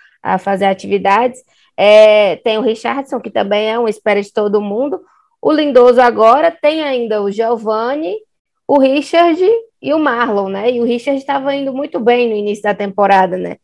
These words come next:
Desde o jogo treino, tava fazendo boas atuações. Então, eu acho, assim,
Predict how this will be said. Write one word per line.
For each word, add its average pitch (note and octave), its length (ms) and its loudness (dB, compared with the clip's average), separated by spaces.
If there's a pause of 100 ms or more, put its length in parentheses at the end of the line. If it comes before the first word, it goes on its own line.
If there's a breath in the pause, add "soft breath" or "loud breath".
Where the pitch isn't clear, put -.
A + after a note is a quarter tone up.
(200 soft breath)
Desde A#3 360 2
o C4 60 2
jogo A#3 320 4
treino, A#3+ 360 0
tava A#3 200 -2
fazendo A3+ 340 -4
boas A3 220 -2
atuações. A3 680 -4 (420 soft breath)
Então, B3 340 4
eu C4+ 40 6
acho, C4 300 4
assim, A3+ 360 -2